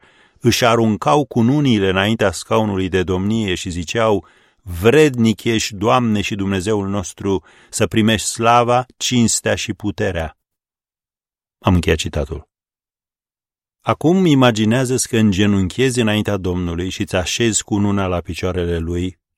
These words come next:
cu adorare și recunoștință pentru tot ce a făcut El pentru tine. Ce ne putem dori și ce ne poate împlini mai mult?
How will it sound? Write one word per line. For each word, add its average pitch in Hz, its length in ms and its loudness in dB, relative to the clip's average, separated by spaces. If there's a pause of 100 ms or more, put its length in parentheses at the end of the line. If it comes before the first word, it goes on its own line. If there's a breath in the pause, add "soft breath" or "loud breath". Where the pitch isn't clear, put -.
(120)
cu 120 100 2
adorare 107 640 4
și - 160 -2
recunoștință 104 880 2
pentru 92 320 -4
tot 113 180 -2
ce - 100 -6
a 98 60 -2
făcut 90 260 -6
El 85 160 -4
pentru 87 300 -6
tine. 80 360 -10 (920)
Ce 147 240 2
ne 123 180 4
putem 104 460 0
dori 92 280 -2
și 95 160 -4
ce 147 160 -2
ne 120 120 4
poate 120 460 0
împlini 104 500 0
mai 95 220 -2
mult? 90 460 -8